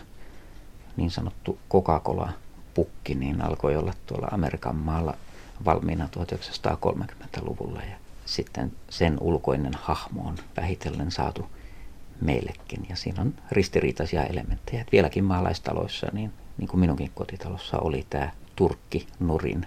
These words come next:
ja pahvinaamari pukki. Ei sillä mitään punaista ollut päällään nyt, kun rupeaa asiaa muistelemaan. Oli vaan keppi, pahvinaamari, turkkinurin, isot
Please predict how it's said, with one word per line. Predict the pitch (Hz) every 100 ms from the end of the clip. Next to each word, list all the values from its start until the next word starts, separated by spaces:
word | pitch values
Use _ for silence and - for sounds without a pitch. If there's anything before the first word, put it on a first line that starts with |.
| -
ja | -
pahvinaamari | - 71 - - - - - - - - - -
pukki. | 71 - - - - - - - - - - -
Ei | 104
sillä | - 92
mitään | 98 95 90
punaista | 92 73 - -
ollut | 120 -
päällään | - - 95 98
nyt, | -
kun | -
rupeaa | - - - 87 - - - - - -
asiaa | 95 101 117
muistelemaan. | 123 107 104 - - - - - - - - - - - -
Oli | 92 -
vaan | 98 98
keppi, | 92 - - 92 -
pahvinaamari, | - 85 - 95 92 - 87 98 - - -
turkkinurin, | - 95 - - 82 80 - 92 - - - -
isot | - -